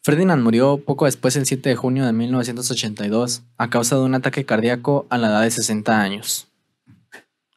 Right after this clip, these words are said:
Y así es como termina una de las vidas más fascinantes de la historia. Alguien que, si bien fue un criminal y pudo haber hecho muchísimo daño, pero que jamás buscó obtener beneficios económicos personales y que, según él, solamente lo motivaba la picardía, una pura y exuberante picardía.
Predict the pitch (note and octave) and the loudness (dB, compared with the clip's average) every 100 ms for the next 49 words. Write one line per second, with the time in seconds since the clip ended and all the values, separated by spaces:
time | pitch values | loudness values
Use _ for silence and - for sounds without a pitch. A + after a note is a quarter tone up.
0 | _ _ _ _ _ _ _ _ - D#3 | _ _ _ _ _ _ _ _ -8 -6
1 | G#3 G#3 E3 D3+ E3 E3+ D#3 B2 D3 D3+ | -4 -4 -4 -6 -4 -4 -4 -4 -6 -6
2 | D3+ D#3+ C#3+ C3 C3 C#3 A#2+ G#2+ B2+ B2+ | -10 -10 -12 -10 -8 -8 -8 -6 -6 -6
3 | A2+ - _ C3 C#3+ D3 C3+ A#2+ C#3 C3 | -8 -14 _ -8 -6 -6 -8 -6 -6 -6
4 | C#3 C3+ D3 B2 B2 B2 A#2 B2+ C3 C3+ | -8 -8 -8 -6 -8 -8 -6 -4 -4 -4
5 | C#3 C3 - C#3 C3 B2 C#3 D#3+ E3+ _ | -8 -12 -12 -10 -8 -6 -6 -8 -12 _
6 | _ _ _ - D3 D3 D#3 E3 F3+ F#3+ | _ _ _ -6 -6 -4 -6 -6 -6 -6
7 | F#3 E3 D#3+ D#3 D#3 D3 B2+ C3+ D3 C3 | -6 -6 -6 -6 -8 -8 -8 -10 -10 -10
8 | A#2 A#2+ B2+ A2+ A2 G#2 A#2+ C3 A#2 - | -8 -8 -10 -10 -12 -10 -8 -8 -8 -14
9 | _ A#2 A2 G2+ A2 A#2+ D3 D#3 - _ | _ -14 -12 -10 -10 -10 -10 -10 -14 _
10 | _ _ - D3+ D#3+ D#3 D#3+ B2 A#2 A2+ | _ _ -6 -4 -4 -4 -4 -6 -6 -6
11 | C3 B2 G2+ G#2 G#2+ G#2+ G#2+ G#2 _ _ | -4 -4 -6 -14 -10 -8 -8 -10 _ _
12 | _ B2+ C3 A#2+ D#3 F3 E3+ C3+ A#2 A2+ | _ -10 -8 -4 -4 -2 -6 -10 -10 -8
13 | A2+ B2+ C#3+ B2 A2 G#2 G#2 F2+ | -8 -8 -12 -12 -12 -10 -10 -12